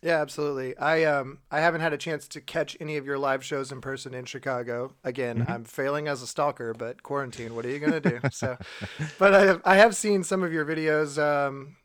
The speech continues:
Speaker 1: I saw one of your World News videos on YouTube, and then I
Speaker 2: Oh,
Speaker 1: think you,
Speaker 2: nice.
Speaker 1: you and Aaron did Garbage or something. So
Speaker 2: We did a
Speaker 1: just
Speaker 2: two-person show. We've
Speaker 1: Yeah.
Speaker 2: done two or three of them, um, mostly in Kalamazoo, I believe. Um,
Speaker 1: Okay.
Speaker 2: but yeah, we, we have a two-person show called Garbage, which is, uh, Aaron Keefe and I,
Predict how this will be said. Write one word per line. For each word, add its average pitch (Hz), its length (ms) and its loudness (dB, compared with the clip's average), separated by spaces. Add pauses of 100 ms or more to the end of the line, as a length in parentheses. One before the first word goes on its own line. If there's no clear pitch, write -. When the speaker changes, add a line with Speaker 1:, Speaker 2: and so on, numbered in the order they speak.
(140)
Speaker 1:
I 160 60 0
saw 180 240 4
one 175 140 2
of 156 60 -4
your 151 100 0
World 143 240 0
News 135 160 -4
videos 143 360 -4
on 131 120 -4
YouTube, 135 580 -8
and 131 100 -10
then 131 120 -6
I 123 120 -6
Speaker 2:
Oh, 160 120 0
Speaker 1:
think 175 100 -2
you, 175 80 -2
Speaker 2:
nice. 92 320 -8
Speaker 1:
you 170 160 -2
and 151 80 -2
Aaron 147 340 -2
did 131 240 -8
Garbage 147 640 -2
or 156 140 -6
something. 165 600 -8
So 151 380 -2
Speaker 2:
We 131 120 0
did 151 140 4
a - 20 4
Speaker 1:
just 151 140 -2
Speaker 2:
two-person 160 460 -2
show. 135 440 4
We've 135 240 0
Speaker 1:
Yeah. 120 40 -10
Speaker 2:
done 147 440 2
two - 200 -4
or 185 60 4
three 147 260 2
of 120 60 6
them, 98 380 2 (100)
um, 104 520 0 (180)
mostly 123 460 -2
in 107 100 -2
Kalamazoo, 113 680 -4
I 185 60 -2
believe. 220 720 -6
Um, - 100 0
Speaker 1:
Okay. 104 180 0
Speaker 2:
but 110 100 -2
yeah, 117 100 4
we, 113 140 2
we 123 180 -2
have 110 160 4
a 107 60 -2
two-person 104 420 -4
show 92 240 -2
called 90 260 -6
Garbage, 87 460 -8
which 87 160 -10
is, 82 220 -10
uh, 82 160 -4
Aaron 90 180 -6
Keefe - 280 -10
and 85 80 -8
I, 80 200 -10